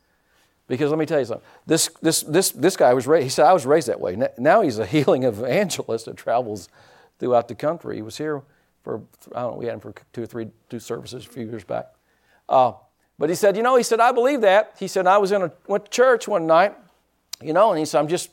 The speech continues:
I didn't know anything was gonna happen." He said, "I'm sitting back there in the pew." He said, "All of a sudden, I started getting a visitation from God, supernatural experience." He said,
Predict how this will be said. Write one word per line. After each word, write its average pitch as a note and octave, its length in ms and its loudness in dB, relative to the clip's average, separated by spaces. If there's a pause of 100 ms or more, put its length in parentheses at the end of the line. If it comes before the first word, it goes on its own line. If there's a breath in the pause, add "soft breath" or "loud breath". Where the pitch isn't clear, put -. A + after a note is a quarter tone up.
I B2 120 2
didn't G#3+ 100 4
know C4+ 80 -2
anything E3 160 0
was C#3+ 100 -2
gonna C#3+ 120 4
happen." G3 160 2 (280 soft breath)
He - 60 -20
said, D#3 80 0
"I'm F3+ 80 2
sitting F3 180 2
back D#3+ 160 4
there E3+ 80 -2
in D#3+ 60 -2
the D3 60 -4
pew." A3+ 260 0 (240 soft breath)
He - 100 -16
said, E3 100 4
"All G3 140 8
of F3 60 0
a D3 40 -8
sudden, A3 260 -2 (260 soft breath)
I F3 140 4
started D3+ 240 2
getting D#3+ 160 2
a - 20 0
visitation E3+ 460 0
from F#3 80 -6
God, C#4+ 340 2
supernatural F#3+ 420 0
experience." C4+ 460 -4
He D#3 80 -6
said, D3+ 240 0